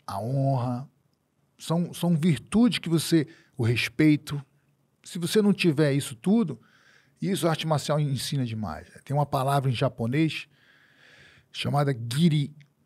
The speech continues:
Giri quer dizer é, é, é o reconhecimento de quem participou da sua vida quando você não era ninguém. Então, quando você não era ninguém, aquele cara te ajudou. Quando você não tinha nada, aquele cara te ajudou. Isso chama giri.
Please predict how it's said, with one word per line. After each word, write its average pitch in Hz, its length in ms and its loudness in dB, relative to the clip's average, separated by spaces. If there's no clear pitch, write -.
Giri 170 460 2
quer 156 180 0
dizer 139 520 2
é, 143 240 -4
é, 120 460 -8
é 135 60 -4
o 147 40 0
reconhecimento 139 1120 -2
de 113 160 -10
quem 175 380 -4
participou 147 540 -2
da 147 100 0
sua 131 240 -4
vida 139 320 -4
quando 156 200 -8
você 151 240 -6
não 165 100 -2
era 170 140 0
ninguém. 156 420 0
Então, 170 280 0
quando 175 220 2
você 175 260 4
não 190 120 6
era 180 140 6
ninguém, 160 520 2
aquele 139 220 -4
cara 160 220 0
te 170 120 -2
ajudou. 135 540 -2
Quando 151 220 -6
você 147 180 -8
não 175 140 2
tinha 165 300 2
nada, 156 260 0
aquele 151 220 -2
cara 170 260 4
te - 100 -4
ajudou. 120 440 -2
Isso 139 160 -10
chama 156 240 -2
giri. 143 600 0